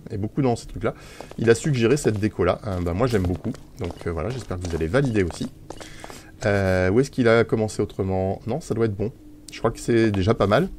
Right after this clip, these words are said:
Et c'est tout, mais c'est déjà pas mal. Voilà. Euh, on va remonter, du coup, dans le monde normal. J'ai bien débordé. Ah, c'est de l'autre côté du portail,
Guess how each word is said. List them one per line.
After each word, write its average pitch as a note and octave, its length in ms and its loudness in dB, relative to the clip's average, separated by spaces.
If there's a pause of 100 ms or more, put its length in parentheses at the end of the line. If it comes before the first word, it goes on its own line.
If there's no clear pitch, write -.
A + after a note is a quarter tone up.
(160)
Et A2 100 0
c'est - 360 -4
tout, C#3+ 200 0 (160)
mais B2 120 4
c'est C#3+ 120 0
déjà B2 200 4
pas D3 140 4
mal. E2 200 0 (760)
Voilà. A#2+ 360 8 (720)
Euh, G#2+ 300 6
on G#2+ 60 2
va F#2+ 80 8
remonter, G2+ 480 4
du C3 120 4
coup, - 300 -2 (160)
dans G#2 220 2
le F#2+ 100 2
monde F2 460 0
normal. D3 800 4 (260)
J'ai G2+ 200 0
bien G2+ 340 4
débordé. D3+ 540 6 (1120)
Ah, B2 120 4
c'est G#2+ 120 0
de G2 80 4
l'autre B2+ 220 4
côté B2+ 220 2
du A#2 100 0
portail, F#2 320 -2